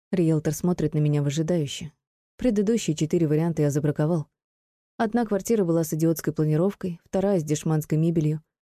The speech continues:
третья оказалась расположена возле завода.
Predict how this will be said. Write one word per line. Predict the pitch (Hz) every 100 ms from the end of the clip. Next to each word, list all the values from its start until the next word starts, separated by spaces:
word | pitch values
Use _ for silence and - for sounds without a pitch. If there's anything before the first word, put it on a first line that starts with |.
| _ -
третья | 254 220 185
оказалась | 185 180 180 170
расположена | 160 - 160 175 160 151
возле | 156 156
завода. | 147 156 185 165